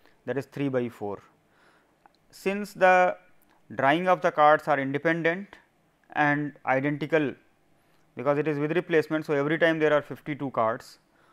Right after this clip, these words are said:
so the probabilities will be simply multiplied. It will be three by four into three by four six times. That means it is becoming three by four to the power six. Now, if you notice here that if we replace this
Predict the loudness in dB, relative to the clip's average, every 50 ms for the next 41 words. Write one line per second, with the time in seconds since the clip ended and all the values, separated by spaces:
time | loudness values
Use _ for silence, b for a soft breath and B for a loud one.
0 | _ _ _ _ -6 -4 -4 -2 2 2 2 2 2 0 -2 -4 -4 -6 -4 -4
1 | -6 -6 -8 -8 -10 -10 -12 -10 -8 -8 -6 -6 -6 -8 -8 -10 -12 -8 -8 -8
2 | -8 -8 -12 _ _ _ _ _ -14 -12 -10 -8 -8 -8 -10 -12 -10 -10 -8 -6
3 | -6 -6 -6 -8 -8 -8 -6 -6 -8 -10 -10 -10 -12 -10 -10 -10 -8 -8 -8 -10
4 | -10 -12 -12 -12 -12 -14 _ _ _ _ _ -12 -12 -12 -12 -12 -12 -12 -12 -12
5 | -12 -16 -18 -20 -20 _ _ _ _ _ -12 -10 -8 -8 -8 -8 -8 -10 -10 -10
6 | -10 -12 -12 -10 -10 -10 -10 -12 -14 -18 b b b b b b b _ _ -6
7 | -4 -2 2 2 2 0 0 -8 -8 -8 -8 -8 -8 -12 -14 -14 -10 -8 -8 -8
8 | -6 -8 -10 -12 -18 -20 -20 -20 -20 -20 -20 -20 _ _ _ _ _ _ _ _
9 | _ _ _ _ _ _ _ _ _ _ _ _ _ _ _ b b b b b
10 | b b b b b -2 0 2 2 2 0 -2 -4 -6 -4 -2 0 -2 0 0
11 | 0 -2 0 0 4 4 4 4 4 2 2 2 0 -6 -8 -8 -8 -6 -4 -4
12 | -2 -4 -4 -4 -2 -2 -2 -2 -2 -4 -8 -8 -8 -8 -14 -20